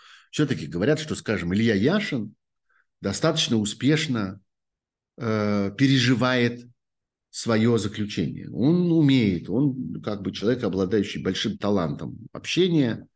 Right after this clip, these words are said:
он умеет разговаривать, он умеет как-то объясниться, он умеет дать понять,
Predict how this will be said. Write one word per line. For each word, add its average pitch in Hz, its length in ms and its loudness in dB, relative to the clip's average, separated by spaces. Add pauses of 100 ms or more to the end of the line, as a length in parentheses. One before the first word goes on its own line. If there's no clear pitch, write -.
(460)
он 101 120 0
умеет 151 280 6
разговаривать, 110 800 0
он 90 140 -6
умеет 110 480 2 (280)
как-то 82 300 -10
объясниться, 101 840 -2 (520)
он 110 160 2
умеет 131 340 4
дать 113 240 0
понять, 147 540 2